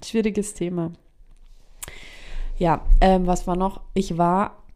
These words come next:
mir ist schon, ich weiß nicht, warum das ständig passiert. Ich war am Spielplatz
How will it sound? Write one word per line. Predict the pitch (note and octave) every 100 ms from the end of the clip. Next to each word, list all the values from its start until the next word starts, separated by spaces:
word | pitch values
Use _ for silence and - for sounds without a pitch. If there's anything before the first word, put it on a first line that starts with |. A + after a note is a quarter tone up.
| - - - - - _ - - -
mir | G3+ G3+ -
ist | B3 B3+
schon, | C4+ A#3+
ich | - -
weiß | G3 A3 D#4 -
nicht, | C4 C#4+ B3+
warum | A#3 A#3 C#4
das | C#4 C4
ständig | - G#3 B3+ -
passiert. | A3 G#3+ - A3 G#3+
Ich | G3
war | - F#3+ -
am |
Spielplatz | F3+ - G3 B3 - D#4+ E4 E4 -